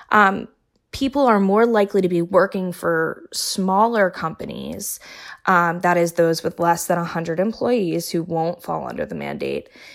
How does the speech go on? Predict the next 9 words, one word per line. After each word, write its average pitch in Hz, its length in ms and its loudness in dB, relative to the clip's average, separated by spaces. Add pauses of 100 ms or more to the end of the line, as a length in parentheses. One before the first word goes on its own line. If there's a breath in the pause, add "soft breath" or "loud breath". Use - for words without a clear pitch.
(240 loud breath)
in 196 180 2
more 196 420 6
rural 180 420 6
areas 170 500 2
where 160 100 0
there's 160 220 -4
lower 160 560 -2
vaccination - 800 -6
rates. - 580 -8